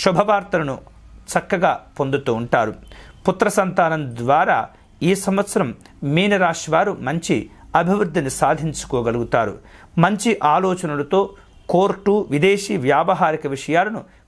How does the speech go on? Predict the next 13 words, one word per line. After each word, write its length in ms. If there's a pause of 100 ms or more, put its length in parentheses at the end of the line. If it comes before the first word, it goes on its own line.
(120)
పరిష్కరించుకోగలుగుతారు. 1300 (440)
శత్రు 360
కార్యక్రమాల్లో 920 (320)
విజయాలను 600 (200)
సాధించుట 760
కొంత 300
ఇబ్బందికరంగా 920
ఉంటుంది. 500 (120)
కాబట్టి 460 (220)
శత్రు 380
సంబంధమైనటువంటి 840
విషయాల్లో 460
కొంత 460